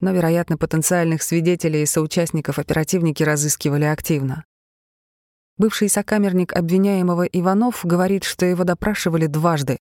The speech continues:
Числа четвёртого января звонит следователь.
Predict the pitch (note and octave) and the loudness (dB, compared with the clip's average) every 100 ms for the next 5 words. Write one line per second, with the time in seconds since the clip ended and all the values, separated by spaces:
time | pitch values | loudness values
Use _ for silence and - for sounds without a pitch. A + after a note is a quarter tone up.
0 | _ _ _ _ _ _ _ _ _ _ | _ _ _ _ _ _ _ _ _ _
1 | _ - G#3 G3+ F#3+ - F#3+ F#3+ E3+ E3+ | _ -4 0 -2 -2 -2 0 0 0 2
2 | E3 E3 E3 D#3+ D#3 F3 F3+ - E3+ D#3 | 2 2 2 2 2 2 0 0 0 2
3 | C3+ - - | -2 -4 -8